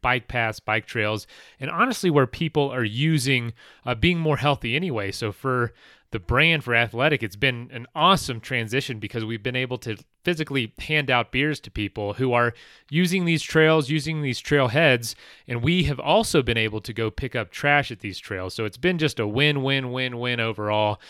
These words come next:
And, uh, you know, w-, when I announced it to all the riders, we said, B-, Bill actually sent out an email to everybody saying, "Hey, we're, we're, we're changing this. So sorry to do this last minute." But Julie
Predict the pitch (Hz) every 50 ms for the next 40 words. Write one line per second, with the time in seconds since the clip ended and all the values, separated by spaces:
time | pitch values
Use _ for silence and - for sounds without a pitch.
0 | - - - - - - 113 113 110 107 101 110 107 104 101 101 104 117 131 127
1 | 117 113 110 123 131 135 127 117 113 110 113 117 131 139 147 147 - - - 139
2 | - 135 131 123 120 117 113 117 120 123 127 123 127 131 123 113 - - - -
3 | - _ _ - 117 - - 147 143 131 123 113 107 123 143 139 117 135 135 131
4 | 135 127 123 - 127 117 - - 127 120 113 110 101 101 110 - - 120 120 120
5 | 117 - - 117 113 113 110 110 110 110 107 - - 107 101 92 107 113 117 117
6 | 110 98 95 98 - _ - 107 98 98 98 - - 107 101 - - - 156 156
7 | 151 120 131 123 123 123 120 120 113 - - - - - _ _ _ - - 127
8 | 117 - - 123 120 117 113 104 104 110 110 104 107 98 - 117 104 98 - -
9 | 110 107 107 104 92 - 107 107 110 101 120 165 202 202 165 147 127 123 117